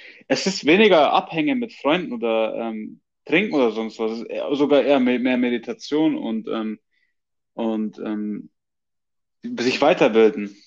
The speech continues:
In jederlei Hinsicht. Ähm, ich hab dieses Gefühl von Vermissen momentan gar nicht. Ähm, und wenn ich jetzt mal überlege, wie es vor einigen Monaten war, ja, ich vermisse,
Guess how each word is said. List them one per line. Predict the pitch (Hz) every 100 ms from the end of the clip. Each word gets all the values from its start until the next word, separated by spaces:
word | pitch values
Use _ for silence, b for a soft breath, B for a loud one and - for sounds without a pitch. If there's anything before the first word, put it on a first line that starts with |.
| b b -
In | - 123
jederlei | 156 143 123
Hinsicht. | 151 135 233 -
Ähm, | - 120 120 117 - b b b b
ich | 117
hab | 185 185
dieses | 131 120 -
Gefühl | 123 -
von | - 127
Vermissen | 120 131 160 151
momentan | 120 123 120 127 120 -
gar | 120 117
nicht. | 110 101 _ _ _ _ _ _ _ _ _ -
Ähm, | 120 120 117 117 _ _ _ _
und | 139 143 143 131 - - _ _ _ _ _ _ _ _ _ _ - - _
wenn | 139 156
ich |
jetzt | 165 165
mal | 139
überlege, | 123 131 156 143 123
wie |
es | 135 -
vor | 135
einigen | 135 143
Monaten | 123 139 170 147
war, | 135 131
ja, | 117 127 139 135
ich | 90 -
vermisse, | 131 143 147 - 123 120 120 120 117